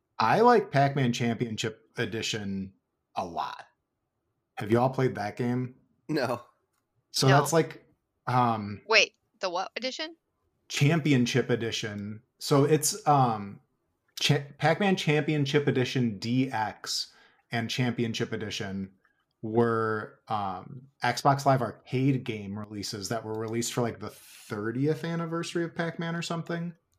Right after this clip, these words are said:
Speaker 2: Okay.
Speaker 3: How did I not see this?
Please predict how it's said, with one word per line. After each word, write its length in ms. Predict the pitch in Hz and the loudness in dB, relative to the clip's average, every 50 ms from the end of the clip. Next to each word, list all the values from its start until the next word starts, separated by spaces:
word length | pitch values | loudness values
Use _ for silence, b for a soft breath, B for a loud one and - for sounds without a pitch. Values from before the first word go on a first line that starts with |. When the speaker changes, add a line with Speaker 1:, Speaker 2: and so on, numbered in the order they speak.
| - | -10
Speaker 2:
Okay. 120 | 120 120 135 | -8 -6 -2
Speaker 3:
How 640 | - 190 190 190 196 202 208 208 208 208 202 202 202 | 0 2 2 2 2 2 0 0 0 -2 -2 -4 -6
did 160 | - 196 180 | -8 -6 -4
I 140 | 175 170 165 | -2 -2 -4
not 500 | 165 165 165 165 180 175 185 220 220 - | -4 -8 -10 -8 -4 -4 -4 -4 -4 -8
see 240 | - - - 269 277 | -14 -14 -12 -10 -8
this? 460 | 269 294 320 370 - - - - - | -6 -6 -6 -6 -8 -12 -20 -20 -20